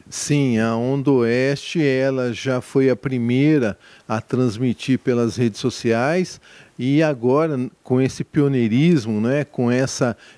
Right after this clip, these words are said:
evolução e com esse arrojo, ela, é, se transforma numa referência pra toda a região, levando essa tecnologia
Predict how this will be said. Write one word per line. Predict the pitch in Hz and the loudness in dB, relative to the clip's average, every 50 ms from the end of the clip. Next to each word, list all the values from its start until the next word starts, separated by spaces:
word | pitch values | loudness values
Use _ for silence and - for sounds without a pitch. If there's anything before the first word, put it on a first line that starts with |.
| _ - | _ -2
evolução | 127 135 139 120 120 143 147 131 127 113 - - - - 135 131 143 151 147 117 92 _ _ - - _ - | 2 2 2 2 0 0 0 2 0 0 -2 -4 -2 0 0 2 2 0 -2 -4 -6 _ _ -20 -20 _ -8
e | - 123 123 117 | -2 -2 -2 -2
com | - - 135 127 | -2 -2 0 2
esse | 127 131 131 127 - - 147 | 2 2 0 0 -2 -4 -4
arrojo, | 131 117 107 80 85 120 147 170 180 170 135 98 101 98 87 _ _ - - - - | -2 -2 -4 -4 0 0 2 4 4 2 0 -4 -8 -14 -14 _ _ -20 -20 -14 -6
ela, | 113 113 117 123 131 139 143 151 156 156 - | -2 0 0 2 2 0 0 0 -2 -2 -4
é, | - 131 127 127 127 | -4 -4 -4 -4 -4
se | - - - - 143 | -6 -8 -6 -6 -6
transforma | - - 151 147 143 127 - - - 135 135 139 143 139 135 | -4 -2 0 0 0 0 -4 -4 -2 0 0 0 0 -2 -4
numa | 143 139 143 135 123 | -4 -4 -4 -4 -2
referência | 123 143 139 - - 175 160 139 123 127 135 147 147 - - - 120 | -2 -2 -4 0 0 0 0 2 0 0 0 0 -2 -4 -6 -8 -8
pra | - 139 131 117 | -4 -4 -4 -4
toda | - - 151 151 147 160 147 131 - - - - - _ - | -2 -2 -2 0 0 0 0 0 -4 -8 -20 -20 -20 _ -8
a | - 127 120 | -6 -4 -2
região, | 113 127 135 135 110 101 110 113 113 117 123 135 160 165 - _ _ _ - - - | 0 0 0 0 0 0 0 0 2 2 2 0 0 -2 -6 _ _ _ -20 -10 -4
levando | 127 131 143 143 127 98 90 110 127 135 143 151 151 143 151 139 135 | 0 2 2 2 2 0 -2 -2 -2 0 0 0 0 0 2 2 2
essa | 131 135 135 131 123 - - - 143 131 123 - _ _ - | 2 2 0 -2 -4 -6 -4 -2 -2 -2 -2 -6 _ _ -2
tecnologia | - 156 147 - - 151 143 139 139 139 131 117 98 90 107 147 185 180 139 104 | -2 -2 -2 -2 -6 -4 -2 0 2 2 2 2 0 -2 0 0 2 4 2 2